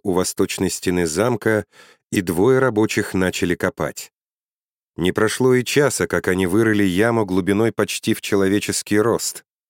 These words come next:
К тому времени вокруг солдат и пленника собралась толпа в несколько сот человек,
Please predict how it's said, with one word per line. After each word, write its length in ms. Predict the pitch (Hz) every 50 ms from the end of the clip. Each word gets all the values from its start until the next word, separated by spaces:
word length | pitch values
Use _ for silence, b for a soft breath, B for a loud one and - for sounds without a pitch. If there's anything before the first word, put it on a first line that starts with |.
| _ _ _ _ _ _ _ _ _ _ _ _
К 80 | - -
тому 300 | - 101 98 123 156 147
времени 380 | 139 143 151 147 147 143 139
вокруг 340 | 127 131 120 - 131 123 -
солдат 500 | - - 113 110 110 107 107 117 113 -
и 40 | 104
пленника 560 | - 98 95 104 110 110 107 107 101 - 101
собралась 540 | - - 101 87 87 92 92 95 92 - -
толпа 460 | - 95 90 85 - - 98 104 101
в 60 | 85
несколько 500 | 90 92 95 - - - 90 82 - 92
сот 260 | - - - 87 -
человек, 680 | - - - 85 78 76 73 69 78 104 131 - -